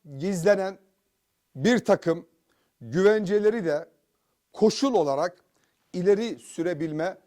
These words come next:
küstahlığını göstermiştir. Bir terör örgütü cinayet işlemekten vazgeçecek diye hangi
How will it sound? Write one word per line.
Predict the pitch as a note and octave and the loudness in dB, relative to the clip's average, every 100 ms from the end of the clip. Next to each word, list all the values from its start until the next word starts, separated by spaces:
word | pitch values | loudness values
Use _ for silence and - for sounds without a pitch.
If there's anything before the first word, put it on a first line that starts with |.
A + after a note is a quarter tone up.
| _ _ | _ _
küstahlığını | - F#3 - E3+ D3+ B2+ D3 C#3 D#3+ F#3+ _ _ _ _ | -8 -8 -4 -2 -2 -4 -4 -4 -6 -10 _ _ _ _
göstermiştir. | - A#2 - C3+ B2+ - - D2 _ _ _ _ _ _ _ _ - - _ | -8 -8 -4 -4 -4 -10 -16 -20 _ _ _ _ _ _ _ _ -20 -20 _
Bir | A2+ G3 B3 G#3 | 2 4 4 2
terör | - F#3 A#3 | 2 4 6
örgütü | G#3 F#3 E3 - G3 | 6 4 -4 -6 -6
cinayet | C#3+ F3 F#3+ G3+ F3 | -4 0 0 0 -4
işlemekten | - G3 F3+ - - F#3 F3+ D#3 | -8 -6 -6 -6 -2 -2 -2 0
vazgeçecek | G3+ E3+ E3+ E3 C#3 F3+ - - | 0 0 -4 -6 -4 -6 -6 -10
diye | C3 F#3+ D#3 - _ _ _ _ _ _ _ _ _ _ | -4 0 0 -4 _ _ _ _ _ _ _ _ _ _
hangi | - G3+ C#4 C4+ G#3 F#3+ - | -6 0 2 2 0 0 -2